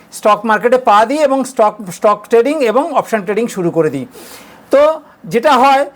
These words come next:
অন্য লাখো যে সমস্ত নতুন ট্রেডার, তাদের মতো একই ভুল আমিও করি। কোনো সঠিক স্ট্র্যাটেজি আমার কাছে না থাকার সত্ত্বেও আমি ট্রেডিং নেওয়া শুরু করি, ফলে যা হয়, লস আস্তে আস্তে করে বাড়তে থাকে।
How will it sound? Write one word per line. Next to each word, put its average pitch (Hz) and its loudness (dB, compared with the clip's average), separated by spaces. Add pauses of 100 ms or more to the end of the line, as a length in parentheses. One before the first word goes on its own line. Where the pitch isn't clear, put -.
(140)
অন্য 277 -2
লাখো 330 0
যে 254 -4
সমস্ত 277 -4
নতুন 285 -2
ট্রেডার, 262 2
তাদের 262 0
মতো 269 0
একই 285 -2
ভুল 269 0
আমিও 262 0
করি। 262 0 (180)
কোনো 254 -2
সঠিক 226 -4
স্ট্র্যাটেজি 240 0
আমার 233 0
কাছে 240 0
না 190 2
থাকার 220 0
সত্ত্বেও 202 -2
আমি 226 -2
ট্রেডিং 196 -6
নেওয়া 196 -2
শুরু 202 -6
করি, 240 0 (280)
ফলে 330 2 (240)
যা 294 4
হয়, 339 4 (280)
লস 214 2
আস্তে 226 0
আস্তে 220 0
করে 262 2
বাড়তে 196 -2
থাকে। 143 -6